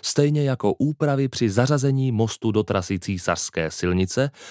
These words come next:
doplňovaly mostní konstrukci cihlami. Most tak získal barokní ráz. Silniční dopravě sloužil do roku devatenáct set třicet šest a v roce devatenáct set osmdesát osm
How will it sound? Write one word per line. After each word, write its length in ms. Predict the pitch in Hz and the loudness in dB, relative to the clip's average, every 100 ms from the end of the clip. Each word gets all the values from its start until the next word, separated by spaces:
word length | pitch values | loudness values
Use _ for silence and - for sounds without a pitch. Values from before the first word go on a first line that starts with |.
| - | -14
doplňovaly 760 | 107 143 170 175 170 151 143 104 | -2 0 2 2 2 2 2 2
mostní 520 | 110 - - 98 85 | 2 0 -2 -2 -2
konstrukci 720 | 113 127 - 127 117 - 104 | 0 0 0 -2 -2 -2 -4
cihlami. 600 | - 98 90 80 80 - _ _ _ _ _ _ _ _ _ _ - | 0 -2 0 -4 -8 -12 _ _ _ _ _ _ _ _ _ _ -10
Most 440 | - 113 160 - - | 0 0 0 -4 -6
tak 200 | - 135 | -4 -2
získal 500 | 107 131 123 - 113 | -2 -4 -4 -2 -2
barokní 640 | 92 104 131 135 - 123 110 | 0 0 0 -2 -2 0 0
ráz. 480 | 85 78 - - - _ _ _ _ _ _ _ _ _ _ _ _ _ - | -2 -6 -12 -14 -16 _ _ _ _ _ _ _ _ _ _ _ _ _ -14
Silniční 680 | - 165 165 160 143 107 95 | -4 2 4 2 0 0 0
dopravě 520 | 107 113 139 123 120 | 0 0 -2 0 0
sloužil 440 | 113 117 107 101 98 | 0 0 0 0 0
do 120 | 98 | 0
roku 220 | 90 95 | -2 -2
devatenáct 600 | 95 107 123 110 104 98 | -2 -2 -2 -2 -2 -4
set 200 | 98 - | -8 -10
třicet 400 | - 98 - 95 | -10 -8 -6 -6
šest 360 | - 98 - - - - | -2 -4 -4 -12 -20 -12
a 120 | - 135 | -4 -2
v 60 | |
roce 260 | 139 - 117 | -2 0 0
devatenáct 540 | 101 95 92 90 85 | 2 0 0 0 0
set 120 | - - | -4 -8
osmdesát 580 | 90 92 85 - 78 76 | -6 -4 -6 -4 -4 -4
osm 440 | 107 107 - 135 | -4 -4 -2 -2